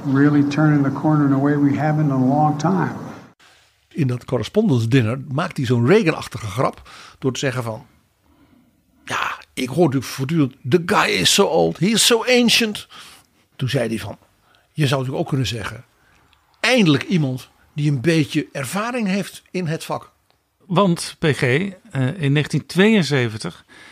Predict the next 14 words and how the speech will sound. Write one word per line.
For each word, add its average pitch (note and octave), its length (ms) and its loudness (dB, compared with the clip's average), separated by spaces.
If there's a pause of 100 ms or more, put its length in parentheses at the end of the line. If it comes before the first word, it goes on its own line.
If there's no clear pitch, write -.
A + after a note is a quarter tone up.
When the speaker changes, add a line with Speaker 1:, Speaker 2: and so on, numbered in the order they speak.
(140)
Speaker 3:
werd D3 360 -2
Joe C#3 200 2
Biden C#3 380 4
voor C3+ 180 -4
het F3+ 100 -10
eerst C#3+ 340 -4
gekozen D3+ 680 0
in B2+ 160 -2
de A2 80 -2
Senaat. G#2 580 -6 (100)
Speaker 2:
Voor - 180 -4
de C3 60 -4
staten A2+ 440 -8
Delaware. G2+ 560 -10